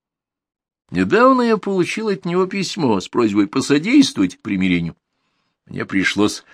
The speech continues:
ответить, что однажды я упомянул это дело в разговоре, но Шарлотт есть Шарлотт, и я не желаю давать обещаний, которых не могу сдержать. Эмиль обиделся и не писал мне три года.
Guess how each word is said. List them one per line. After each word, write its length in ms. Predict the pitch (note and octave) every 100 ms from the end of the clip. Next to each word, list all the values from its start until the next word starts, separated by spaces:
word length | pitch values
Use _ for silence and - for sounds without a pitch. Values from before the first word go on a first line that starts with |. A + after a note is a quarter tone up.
| _
ответить, 500 | - F2+ - F#2 F#2
что 180 | - G#2
однажды 360 | E2+ G2 F2 E2+
я 140 | F#2
упомянул 500 | F2 F#2 F2 F2+ G#2+
это 140 | G#2+ A#2+
дело 240 | C3+ C#3
в 60 | D3
разговоре, 460 | C#3+ D#3 E3+ E3 - - -
но 240 | B2 B2
Шарлотт 560 | - C3+ C#3+ E3 F#3+ -
есть 160 | E2
Шарлотт, 440 | - F2 D#2+ A2 -
и 60 |
я 320 | F#2 F2+ G2 G2+
не 160 | G#2
желаю 380 | F#2 G2 G#2 G#2+
давать 340 | G2+ G#2 G#2 -
обещаний, 800 | G#2 F2 E2+ - - F#2+ F#2+ F#2 - _
которых 380 | F2 F2 E2
не 120 | - F2+
могу 240 | E2+ E2+
сдержать. 540 | E2+ F#2+ F2+ D#2 - - _ _ _ _ _ _ _ _ _ _
Эмиль 380 | - F2 E2 D2+
обиделся 720 | C#2 D3+ G#3+ G#3 - - - _ _ _ _ _ _ _
и 120 | -
не 140 | B3+ F#3+
писал 500 | A#2+ - G2+ C3 F3
мне 220 | E3 C#3
три 280 | C#3 A2+ G#2+
года. 500 | F2 E2+ E2 E2